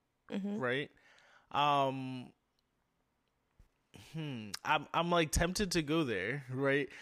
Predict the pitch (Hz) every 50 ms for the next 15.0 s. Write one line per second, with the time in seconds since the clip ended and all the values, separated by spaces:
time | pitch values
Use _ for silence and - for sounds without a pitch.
0 | - - - 415 254 - - 220 233 262 185 190 185 196 175 175 180 - - 170
1 | 160 160 160 151 151 143 135 143 143 139 135 131 117 - - _ - 139 135 135
2 | 135 - - - - - - - 156 143 135 131 143 143 127 135 139 139 131 139
3 | 131 127 127 127 131 147 160 151 151 143 - - 180 180 185 175 165 156 147 147
4 | 143 143 - - - - - - - - - _ _ _ - 156 170 165 - 190
5 | 185 180 156 143 156 127 175 170 160 151 151 156 170 190 202 165 175 180 170 180
6 | 175 156 175 160 160 156 151 139 143 139 - 147 143 - 156 156 151 - - 156
7 | 151 156 147 - 143 139 139 139 135 131 131 135 156 185 208 220 226 220 _ -
8 | - - - - - 151 156 147 - 202 240 277 277 277 254 202 - - 208 208
9 | 196 180 160 175 170 147 139 131 123 117 101 - - - 135 131 - _ - 143
10 | 147 147 147 147 139 143 139 151 143 143 143 139 139 135 131 135 151 147 - 254
11 | 233 226 - 160 147 - 147 139 139 127 143 135 135 135 127 127 131 135 - -
12 | 135 131 131 - 139 123 127 123 - 127 123 123 123 117 104 120 113 113 117 120
13 | - - - 90 - - - - - - - - _ - 165 160 143 147 151 147
14 | 143 139 135 131 - - - _ - - _ _ _ _ - - 143 135 135